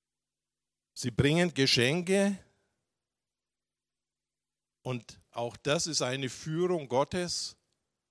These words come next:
denn diese Geschenke sind nicht nur symbolische Zeichen,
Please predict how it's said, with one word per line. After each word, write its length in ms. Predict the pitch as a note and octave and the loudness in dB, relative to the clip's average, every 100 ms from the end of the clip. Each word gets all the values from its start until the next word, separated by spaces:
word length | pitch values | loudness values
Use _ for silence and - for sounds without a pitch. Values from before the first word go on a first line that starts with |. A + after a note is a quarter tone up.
| _ _ _ - | _ _ _ -14
denn 180 | A#2+ A#2+ | -12 -8
diese 360 | D#3 F#3 E3 D3 | -6 -4 -2 -2
Geschenke 760 | C#3 - D#3+ G#3+ - B2+ F2 - - _ _ _ | -2 0 0 0 -4 -6 -6 -12 -20 _ _ _
sind 260 | - - F#3+ | 0 2 2
nicht 300 | G3+ A3 - | 2 0 -6
nur 440 | E3 D3 B2 F#2+ _ | -2 0 0 -2 _
symbolische 760 | - D#3 D3+ D3+ F3 G3 D#3+ C3+ | -6 -6 -4 0 0 0 -6 -6
Zeichen, 580 | - B2 E3 E3 C#3 | -4 -2 -2 -4 -10